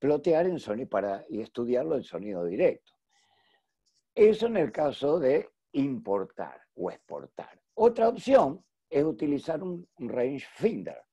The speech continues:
finder, que combina brújula, ángulo vertical y distancia.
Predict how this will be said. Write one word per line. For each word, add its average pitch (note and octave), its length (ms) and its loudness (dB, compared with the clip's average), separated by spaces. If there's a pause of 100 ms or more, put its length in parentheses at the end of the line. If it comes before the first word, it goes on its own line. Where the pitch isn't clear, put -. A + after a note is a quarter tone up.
finder, - 480 -6 (420)
que B2 140 -6
combina C3+ 460 -2
brújula, A#2 640 2
ángulo C#3 320 2
vertical D3 600 0
y E3 60 6
distancia. G2 640 -6